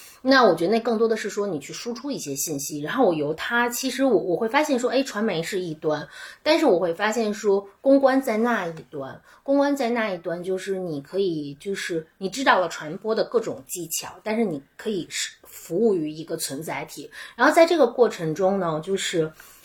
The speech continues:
我今天发现说，当我的公关做得非常好的时候，我觉得说我可以要，我可以给自己的 skill set 里多一些东西，那我就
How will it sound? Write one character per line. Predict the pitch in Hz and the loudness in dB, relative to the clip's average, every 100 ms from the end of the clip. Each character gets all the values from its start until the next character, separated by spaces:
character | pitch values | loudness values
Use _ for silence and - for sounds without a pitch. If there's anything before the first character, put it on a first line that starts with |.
| - | -10
我 | - | -2
今 | 277 339 | 4 6
天 | 302 | 6
发 | 285 | 6
现 | 285 226 | 4 4
说， | 240 | 4
当 | 240 277 | 6 6
我 | 180 | 6
的 | |
公 | 143 208 | 2 2
关 | 240 247 | 2 4
做 | 220 | 4
得 | |
非 | 165 208 | 2 0
常 | 208 | -2
好 | 202 180 | -4 -6
的 | - 151 | -10 -12
时 | 170 | -10
候， | 185 190 | -2 0
我 | 151 | 0
觉 | 143 214 | -2 -6
得 | 220 | -4
说 | 196 220 | -2 2
我 | 208 185 | 4 4
可 | - | -2
以 | 202 196 | -6 -6
要， | 220 - | -10 -10
我 | - | -10
可 | 175 240 | -6 -2
以 | 233 | -2
给 | 214 | -2
自 | 160 214 | -6 -8
己 | 165 | -8
的 | 170 | -6
skill | - 220 214 | -4 -2 -2
set | 233 208 | -2 -2
里 | 165 - | -2 -2
多 | 220 226 | 8 8
一 | 208 | 8
些 | 165 156 | 0 -6
东 | 156 156 | -6 -6
西， | 180 175 - - - | -6 -8 -8 -14 -6
那 | 247 | 0
我 | 214 | 2
就 | 185 | 0